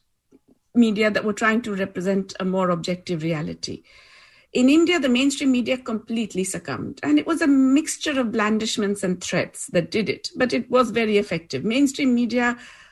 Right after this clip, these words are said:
was most, almost always just presenting the official line,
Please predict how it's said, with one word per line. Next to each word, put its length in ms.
was 220
most, 300
almost 460
always 520
just 240
presenting 720
the 120
official 460
line, 480